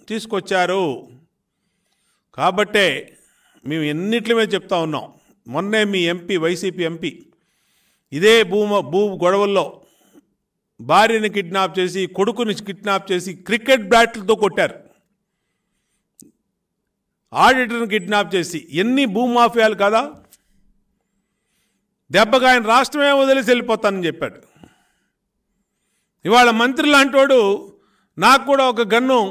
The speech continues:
లైసెన్స్ ఇవ్వండి" అని చెప్పి అప్లై చేసుకునే పరిస్థితి వచ్చాడు. మంత్రుల లక్ష్యం లేదు నీ భారతీయులు, నీ ప్ర-, నీ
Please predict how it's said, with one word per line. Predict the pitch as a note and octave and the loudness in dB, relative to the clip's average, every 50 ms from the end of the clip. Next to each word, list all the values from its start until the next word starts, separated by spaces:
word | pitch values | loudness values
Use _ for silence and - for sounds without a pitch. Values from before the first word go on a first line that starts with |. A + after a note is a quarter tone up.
| G3 - - D#3+ | -6 -10 -4 0
లైసెన్స్ | G3 A#3+ A#3+ G#3+ B3+ B3 G3+ A#3+ | 0 0 2 0 0 -2 -2 -4
ఇవ్వండి" | A#3+ A3+ A#3 A3+ A3+ A3+ | -4 -2 -2 -2 -2 -2
అని | G#3 G#3+ | -2 -2
చెప్పి | G#3+ G#3+ A3 A#3+ G#3+ F#3+ F3+ F#3 F3+ F3 F3+ | -2 -2 -2 -2 0 0 0 -2 -2 -2 -2
అప్లై | F#3 F#3 A#3 A3+ G#3+ | -2 -2 -2 -2 0
చేసుకునే | A3 G#3+ G3+ G#3+ G#3+ G#3+ G3 F#3 | 0 -2 -2 -4 -6 -6 -6 -4
పరిస్థితి | - F#3+ G#3 A3+ A3 A3 B3 G#3 | -4 -4 -4 -4 -4 -6 -8 -8
వచ్చాడు. | - - F#3+ D#3+ - - - - _ _ _ _ _ _ _ _ _ _ _ _ _ _ _ _ _ _ _ _ _ _ _ _ _ _ _ _ _ _ _ _ C3 | -4 -4 -4 -4 -4 -8 -14 -20 _ _ _ _ _ _ _ _ _ _ _ _ _ _ _ _ _ _ _ _ _ _ _ _ _ _ _ _ _ _ _ _ -4
మంత్రుల | D#3 A3+ C4 B3+ A3+ D#4 D4 D4 C#4+ C#4 C4+ | 0 0 0 0 0 0 2 2 4 4 2
లక్ష్యం | B3 C#4 - C4 C4+ C4+ | 2 0 -2 -2 0 2
లేదు | C4 B3+ B3 B3 | 2 2 2 2
నీ | A3+ A#3+ B3+ | 0 -2 0
భారతీయులు, | B3 B3 B3 B3 B3 A#3 A3 A3+ G#3+ | 2 2 2 0 0 -4 -8 -6 -4
నీ | A3 A#3 A#3+ | -4 -4 -4
ప్ర-, | G3 A3 A3 G3+ | -2 -2 -4 -2
నీ | G#3+ | -4